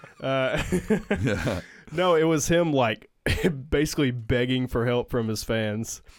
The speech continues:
Speaker 1: He was like,
Speaker 2: Oh.
Speaker 1: "I'm homeless now.
Speaker 2: Yes.
Speaker 1: Help me." Yeah. It was
Speaker 2: Yes,
Speaker 1: great.
Speaker 2: I did. It was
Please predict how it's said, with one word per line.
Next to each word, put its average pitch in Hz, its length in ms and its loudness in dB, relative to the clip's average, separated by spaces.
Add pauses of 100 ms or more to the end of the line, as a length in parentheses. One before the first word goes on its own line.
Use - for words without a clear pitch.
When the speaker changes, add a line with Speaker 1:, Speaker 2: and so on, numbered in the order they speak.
(120)
Speaker 1:
He 180 60 2
was 170 140 4
like, 165 160 4
Speaker 2:
Oh. 175 80 2
Speaker 1:
"I'm 175 200 2
homeless 175 760 2
now. 135 360 2
Speaker 2:
Yes. 151 400 0
Speaker 1:
Help 175 320 4
me." 120 300 -2
Yeah. 113 280 -6
It 92 100 -14
was 92 100 -6
Speaker 2:
Yes, 120 460 2
Speaker 1:
great. 120 100 -2
Speaker 2:
I 123 140 2
did. 120 260 2
It 120 40 2
was 95 160 -6